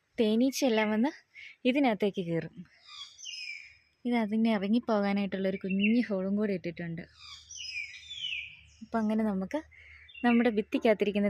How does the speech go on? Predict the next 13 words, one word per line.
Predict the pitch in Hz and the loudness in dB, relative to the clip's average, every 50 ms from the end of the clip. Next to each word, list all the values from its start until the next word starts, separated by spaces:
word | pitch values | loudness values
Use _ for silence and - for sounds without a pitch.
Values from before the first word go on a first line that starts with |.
| 190 214 | 2 2
തേനീച്ചയൊക്കെ | 202 196 196 202 202 - 214 180 196 190 | 2 2 2 2 2 0 0 2 2 0
വേണേൽ | 190 185 185 185 180 | 0 0 0 -2 -2
അങ്ങനെ | 185 196 202 196 190 | -2 -2 -2 -2 -2
എന്ത് | 190 214 247 240 233 226 - - - - - 269 | 0 2 2 2 0 -2 -4 -10 -14 0 2 6
എല്ലാവരും | 302 294 262 226 202 190 190 185 | 8 8 8 8 6 6 4 2
ഒന്ന് | 185 196 190 190 | 0 0 0 -2
നോക്കണം | 185 175 170 - 180 185 202 214 | -4 -4 -4 -6 -2 0 0 0
കേട്ടോ. | 185 - - - - - - - - - _ _ - - - - - - - - - - - _ _ _ _ - | 0 -2 -6 -8 -8 -14 -20 -20 -20 -20 _ _ -20 -20 -20 -20 -20 -20 -20 -20 -20 -20 -20 _ _ _ _ -2
ചെറുതേനീച്ച, | - 254 226 220 226 220 233 226 214 214 214 - - - - - - - - - - - - - - - - - - _ _ _ _ _ - _ _ _ _ _ _ _ _ _ _ _ - 233 | 2 2 4 4 4 4 4 2 2 0 -2 -4 -8 -10 -12 -12 -20 -20 -20 -20 -20 -20 -18 -16 -16 -16 -16 -18 -20 _ _ _ _ _ -20 _ _ _ _ _ _ _ _ _ _ _ -2 0
അതിനെ | 233 247 254 262 247 220 220 | 2 2 4 4 4 4 4
ഇങ്ങനെ | 226 233 247 247 247 226 214 | 4 4 4 4 4 2 2
നമുക്ക് | 190 185 185 - - 277 320 - - _ _ - _ - _ _ _ - 220 220 - 214 | 0 -2 -4 -4 -4 -6 -6 -8 -10 _ _ -20 _ -20 _ _ _ -16 -14 -8 -6 -4
മാറ്റാൻ | 202 196 196 - - 226 233 | -2 -2 -4 -2 0 0 0